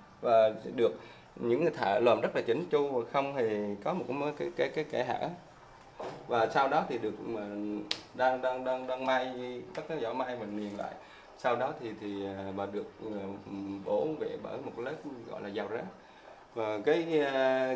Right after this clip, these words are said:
cái thùng này á, thì nó khác với lại miền Nam.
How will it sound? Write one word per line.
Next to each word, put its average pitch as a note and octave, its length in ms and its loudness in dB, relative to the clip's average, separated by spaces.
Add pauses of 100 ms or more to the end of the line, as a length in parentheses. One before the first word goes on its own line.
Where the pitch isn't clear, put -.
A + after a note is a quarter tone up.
cái F3 80 0
thùng C3 260 2
này A#2 200 8
á, C#3+ 80 2 (420)
thì A2+ 180 -2 (440)
nó E3 80 4
khác B3+ 300 6
với A3 100 4
lại B2 340 6
miền B2 180 2
Nam. D3 200 12